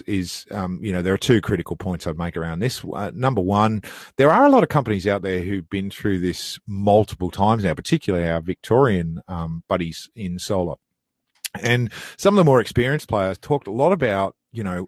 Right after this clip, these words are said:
okay, so what do you do in this circumstance? How do you get through this? Um, they talked about using it as a time for planning and maintenance activities,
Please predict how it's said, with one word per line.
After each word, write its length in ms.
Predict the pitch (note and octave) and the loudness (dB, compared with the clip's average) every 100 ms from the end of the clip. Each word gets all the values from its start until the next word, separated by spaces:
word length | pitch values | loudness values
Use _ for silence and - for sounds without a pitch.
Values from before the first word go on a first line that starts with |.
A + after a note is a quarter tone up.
| - | -4
okay, 280 | A#2 F#2 | -4 -4
so 300 | D#2+ G2 G2 - | -8 -8 -10 -12
what 400 | B2+ C3 C3 D3+ | -12 0 4 4
do 60 | |
you 80 | A#2 | 4
do 200 | G2+ G2 | 4 2
in 80 | D#2 | 2
this 120 | D#2 | -4
circumstance? 580 | - C#2+ - - C#2+ C#2+ | -6 -8 -8 -16 -16 -8
How 160 | - D#3 | -2 0
do 60 | |
you 80 | D3 | 0
get 280 | F2 A#2 - | 0 -2 -2
through 300 | - G2+ D#2 | -4 -4 -4
this? 300 | B1+ - - - - - _ - | -10 -20 -20 -20 -20 -20 _ -6
Um, 480 | F#2 F2+ F2+ F2+ - | -4 -4 -6 -12 -10
they 220 | A#2 G#2 | -6 -6
talked 300 | - A2+ - | 0 0 0
about 420 | F#2 F#2+ F#2 F#2 G#2 C#3+ D3 | -4 -2 0 -2 -6 -18 -14
using 400 | D3+ A#2 B2 A2+ | -2 2 2 2
it 100 | G#2+ | -4
as 120 | F#2 F2 | -6 -8
a 60 | |
time 380 | E2+ F#2 F#2 F2+ | -8 -4 -2 -4
for 140 | - | -8
planning 500 | D#2 - F2 B2 D#3+ D#3+ | -12 -8 -6 -4 -6 -6
and 100 | E2+ | -8
maintenance 400 | F#2 G2+ C3 B2 | -8 -8 -8 -8
activities, 600 | - C3+ C#3 F3 F3 | -4 -2 2 2 0